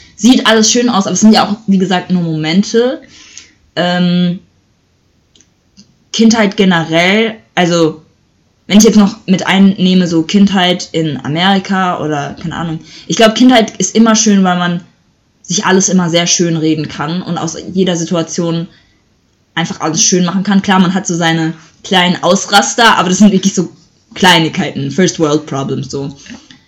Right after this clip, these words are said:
Ähm, für manche Kinder ist es ja aber auch so, dass die vielleicht scheiße behandelt wer-, wurden oder halt nicht sehr gut behandelt werden, äh, oder einfach in, in Familien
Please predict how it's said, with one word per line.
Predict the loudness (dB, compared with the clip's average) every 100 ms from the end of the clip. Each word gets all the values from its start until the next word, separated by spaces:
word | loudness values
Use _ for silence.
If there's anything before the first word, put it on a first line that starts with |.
| _ -4
Ähm, | -2 0 -2 -2 -4 -8 _ _
für | 0 4
manche | 4 4 4
Kinder | 4 4
ist | 2
es | -2
ja | -2
aber | 0 0
auch |
so, | -2 -2
dass | -2 -4 -6 -14 -20 -20 _ _ _ _
die | -6
vielleicht | 0 -2 0
scheiße | -6 -6
behandelt | -4 -4 -4
wer-, | -2 -2 0
wurden | 2 2 2
oder | 0 -2
halt | -2 -4 -6 -12 _ _ _ _
nicht | -2 2 2 0 -10 -20 _ -10
sehr | -4 0 2 2 0
gut | 2 2 2 -4 -10 -16 _
behandelt | -4 -2 0 0
werden, | 2 2 2 2 -2 -6 -18 _ _ _ _ _ -6
äh, | -2
oder | 0 0
einfach | -2 -6
in, | -4 -4 -4
in | -4
Familien | -4 0 2 4 2 0